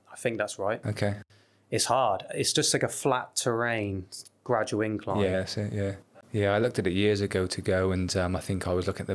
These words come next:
Speaker 2: Mashame route, which I think was five days up and then, like, a day down, but that's quite a hard route, I think, as you said, there's slower ones.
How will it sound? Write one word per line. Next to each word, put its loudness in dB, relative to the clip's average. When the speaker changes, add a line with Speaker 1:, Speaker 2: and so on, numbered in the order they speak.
Speaker 2:
Mashame 0
route, -2
which -4
I -8
think -6
was -4
five 0
days 0
up 0
and -6
then, -6
like, -10
a -8
day 0
down, 2
but 2
that's 2
quite -2
a 0
hard 0
route, 0
I -4
think, -8
as -6
you -4
said, 2
there's -2
slower 4
ones. 0